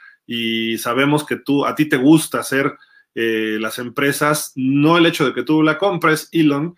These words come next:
significa que Miami va a dejar de ser un equipo como es. El hecho de lo que tú contratas de gente en la gerencia general, en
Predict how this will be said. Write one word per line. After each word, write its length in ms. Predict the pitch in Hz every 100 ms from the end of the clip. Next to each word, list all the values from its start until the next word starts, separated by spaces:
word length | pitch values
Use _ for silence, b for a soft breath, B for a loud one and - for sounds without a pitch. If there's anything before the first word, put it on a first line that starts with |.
| _ _
significa 540 | - 123 120 131 -
que 100 | 123
Miami 400 | 117 123 135 135
va 120 | 131
a 40 | 131
dejar 300 | 120 135 123
de 80 |
ser 220 | 120 135 131
un 120 | 131
equipo 520 | 113 131 131 139 123
como 320 | 117 107 107
es. 240 | 120 - b b b
El 180 | 120 127
hecho 300 | 156 156 165
de 100 | 131
lo 180 | 120 110
que 120 | 110
tú 260 | - 165 160
contratas 640 | 175 165 175 175 135 113
de 100 | 110
gente 520 | 110 151 135 123 151 B B B _
en 400 | 208 214 202 170
la 100 | 135
gerencia 480 | 127 120 127 127 113
general, 800 | 113 104 113 131 139 139 143 131
en 280 | 110 107